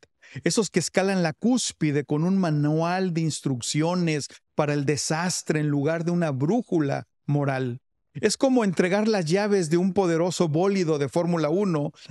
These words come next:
a un niño. El caos está asegurado. Nos traslada a una jungla de concreto de nuestros empleos, donde cada acción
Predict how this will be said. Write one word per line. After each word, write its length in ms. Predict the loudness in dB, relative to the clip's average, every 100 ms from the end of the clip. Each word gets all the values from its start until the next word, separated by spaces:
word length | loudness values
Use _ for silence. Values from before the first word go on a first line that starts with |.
| -4
a 120 | 0
un 160 | 2 4
niño. 420 | 2 0 -2 -6 _ -4
El 420 | 0 2 2 -2 0
caos 420 | 2 2 0 0
está 240 | 0 0
asegurado. 720 | 0 0 2 0 0 -2 -4 -10 _ -8 -2
Nos 260 | -2 -2
traslada 760 | -2 -2 0 0 0 0 -2 0
a 60 | 0
una 280 | 0 0
jungla 720 | -2 -2 0 2 0 0 0 -2
de 100 | -2
concreto 840 | -2 -2 0 -2 -2 -2 -2 -4 -10 -2
de 140 | 0
nuestros 400 | 2 0 -2 -2
empleos, 760 | 0 0 0 0 0 0 -2 -6 _ _
donde 280 | -2 0 0
cada 240 | 2 2 2
acción 460 | 0 0 0 -2